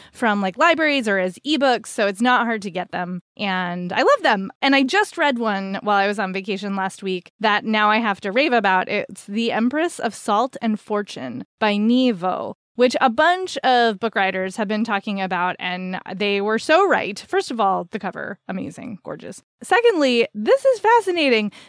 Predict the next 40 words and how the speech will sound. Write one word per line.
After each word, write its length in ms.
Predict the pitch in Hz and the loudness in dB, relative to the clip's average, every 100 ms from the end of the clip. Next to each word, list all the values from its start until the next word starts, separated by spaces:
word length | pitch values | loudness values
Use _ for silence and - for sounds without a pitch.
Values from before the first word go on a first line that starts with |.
| - | -8
This 280 | 208 403 523 | 0 2 4
is 200 | 554 - | 4 4
like, 420 | 415 349 277 - _ _ _ _ | 4 4 2 -6 _ _ _ _
I 20 | |
don't 200 | 571 605 | 2 4
even 120 | 523 392 | 4 4
know 120 | 370 | 4
how 100 | 330 | 4
to 80 | 262 | 2
describe 360 | 240 - 202 | 2 2 0
it. 140 | 180 - | 0 -2
It's 160 | - 262 | 0 -2
sort 340 | - - 403 539 571 494 | -4 -2 4 6 6 6
of 140 | 349 247 | 4 2
like 580 | 226 202 196 196 - - | 0 2 4 2 -2 -2
a 880 | 214 208 202 196 196 196 190 196 196 | 2 4 4 4 4 4 4 2 0
reminiscence 1400 | 185 214 269 294 311 285 247 240 269 - 226 214 214 - - _ - 196 | -4 0 4 4 4 4 4 4 2 0 0 0 -4 -8 -18 _ -18 -6
ghost 460 | 202 214 240 - - | 0 0 0 -6 -12
story. 640 | - - - 349 453 494 480 - | -12 -8 -2 2 2 2 -2 -12
It's 120 | - | -4
not 180 | 277 254 | 0 0
a 40 | |
ghost 320 | 196 160 - - | 0 -6 -10 -16
story. 260 | - - | -14 -14
How 140 | - 370 | -2 2
do 240 | 508 453 | 4 4
I 20 | |
wanna 220 | 339 254 | 2 0
say 160 | - 180 | -2 -6
this? 240 | 190 - - - - _ | -8 -12 -14 -20 -20 _
So 420 | - 320 302 302 - _ | 2 4 6 2 -4 _
the, 160 | 220 - | -4 2
I'll 180 | 269 | 4
just 220 | 294 370 - | 4 2 2
tell 160 | 262 | 2
you 100 | 214 | 0
the 80 | 185 | -4
plot. 240 | - 156 - | -10 -12 -2
Okay. 260 | 277 240 165 _ _ - | -2 -2 -6 _ _ -6
So 420 | 311 285 277 | 2 6 6